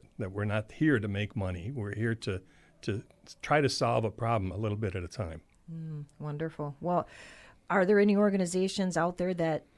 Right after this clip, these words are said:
Speaker 2: do the same thing? And if so, how, how is the Stories Project different?
Speaker 1: Well, there are a lot of organizations that, that do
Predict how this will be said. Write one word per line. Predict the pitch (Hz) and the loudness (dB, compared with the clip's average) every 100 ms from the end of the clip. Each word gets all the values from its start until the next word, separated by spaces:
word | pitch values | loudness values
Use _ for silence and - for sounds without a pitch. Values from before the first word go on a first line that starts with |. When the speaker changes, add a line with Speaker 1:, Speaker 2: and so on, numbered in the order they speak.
| 143 | -12
Speaker 2:
do | 135 170 190 | -4 -2 0
the | 233 | 0
same | - 262 262 269 | 0 -2 -2 -2
thing? | - 269 285 330 302 | -6 -8 -8 -8 -8
And | - 180 180 | -6 -4 -4
if | 165 | -4
so, | - 196 190 | -2 0 0
how, | 160 175 185 196 202 196 - - | -4 -4 -4 -2 0 0 -4 -8
how | - - 196 | -14 -6 -4
is | 196 180 | -4 -6
the | |
Stories | 170 175 160 - | -8 -4 -4 -2
Project | 156 151 - | -6 -6 -8
different? | 143 - - - - | -10 -10 -14 -18 4
Speaker 1:
Well, | 165 170 | 6 8
there | 208 | 8
are | 285 | 10
a | 339 | 10
lot | 165 180 | 8 6
of | 160 170 | 4 4
organizations | 175 165 151 165 - 123 117 | 4 4 2 0 0 -2 2
that, | 135 135 - | 0 0 -6
that | 147 135 123 | -2 -2 2
do | 165 170 | 2 4